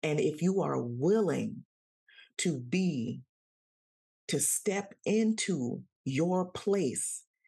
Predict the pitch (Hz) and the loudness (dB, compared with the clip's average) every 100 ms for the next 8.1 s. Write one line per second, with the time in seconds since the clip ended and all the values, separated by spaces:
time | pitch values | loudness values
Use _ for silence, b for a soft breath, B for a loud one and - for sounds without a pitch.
0 | b _ 139 127 120 123 - - - 233 | b _ -6 -4 -4 -4 -4 -4 0 0
1 | 247 - _ _ - 196 185 185 - 165 | 0 -8 _ _ -4 -2 0 -2 -2 -2
2 | - - 170 151 139 107 - - - - | -2 -2 -2 0 -2 -2 -4 -6 -10 -4
3 | 160 180 165 156 147 127 120 101 - - | 0 2 2 0 -2 -4 -4 -6 -12 -20
4 | _ B B B _ 170 165 151 165 175 | _ B B B _ -2 -2 0 0 0
5 | 139 208 214 143 135 170 262 320 - - | 0 0 2 0 0 0 0 -2 -10 -20
6 | _ - 143 - 151 143 - 190 196 - | _ -4 -4 -4 -8 -10 -8 -4 -4 -2
7 | 147 139 139 143 - 170 165 147 120 113 | -4 -4 -6 -8 -6 -6 -4 -4 -6 -6
8 | - | -10